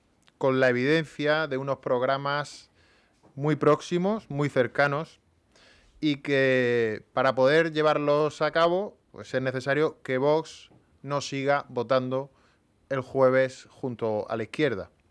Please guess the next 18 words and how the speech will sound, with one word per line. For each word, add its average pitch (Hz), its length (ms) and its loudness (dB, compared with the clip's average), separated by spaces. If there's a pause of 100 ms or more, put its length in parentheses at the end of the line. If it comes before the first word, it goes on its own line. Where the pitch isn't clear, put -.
(640)
Eh, 120 380 -2
hoy 151 160 6
Vox 170 300 4
ha 160 60 2
votado 151 280 2
lo 143 80 0
mismo 165 420 -4
que 139 160 -6
Podemos 143 520 -4
y 127 160 -2
pesoe, 127 500 2 (240)
y 120 160 -6
estoy 123 260 -4
seguro 147 520 2 (760)
de 123 280 -4
que 120 400 -2 (320)
sus - 260 -6
votantes 156 920 0